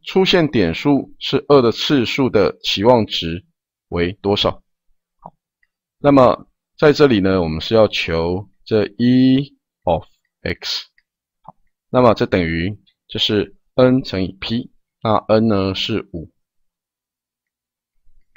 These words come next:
，P 呢就是出现点数二的这几率，这是六分之一，所以呢，我们算出这等于六分之五这个答案。第四小题，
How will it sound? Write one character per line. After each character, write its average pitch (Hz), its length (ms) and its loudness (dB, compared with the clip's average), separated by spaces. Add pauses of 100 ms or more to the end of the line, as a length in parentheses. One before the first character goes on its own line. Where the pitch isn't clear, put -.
(120)
，P 131 200 -2
呢 120 360 2 (360)
就 113 120 -6
是 113 440 -4
出 135 120 -6
现 120 220 -2
点 82 160 -6
数 101 200 -8
二 107 360 -2 (640)
的 95 100 -6
这 101 140 -2
几 95 220 -6
率， 98 280 -4
这 87 80 -10
是 - 400 -8
六 98 300 0
分 95 220 -4
之 90 220 -6
一， 107 240 -6 (500)
所 117 140 -2
以 113 60 2
呢， 95 80 0
我 87 40 0
们 80 80 -6
算 95 220 -2
出 110 440 -4
这 104 120 -6
等 82 180 -6
于 80 320 -6 (400)
六 131 380 4
分 117 280 -2
之 123 320 -2
五 87 240 -10 (880)
这 147 140 4
个 107 80 2
答 82 140 -2
案。 95 280 -2 (1400)
第 208 120 -2
四 190 120 -4
小 143 160 2
题， 87 260 -8